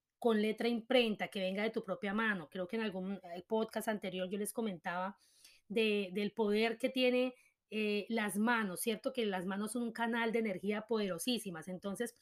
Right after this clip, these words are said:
la idea es que tú escribas directamente en el sobre con tu puño y letra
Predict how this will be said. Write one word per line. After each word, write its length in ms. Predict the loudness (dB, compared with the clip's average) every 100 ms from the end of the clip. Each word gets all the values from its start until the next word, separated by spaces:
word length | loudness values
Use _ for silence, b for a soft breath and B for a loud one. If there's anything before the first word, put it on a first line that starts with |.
| b b b b
la 100 | 0
idea 180 | 2 2
es 100 | 2
que 120 | 0
tú 280 | 2 6 6
escribas 520 | 6 4 2 4 2
directamente 840 | 0 -2 -2 -2 0 0 0 0 -2
en 80 | -4
el 120 | -2
sobre 360 | 0 2 2 -2
con 160 | -6
tu 80 | -6
puño 220 | -4 0
y 80 | 4
letra 380 | 4 4 2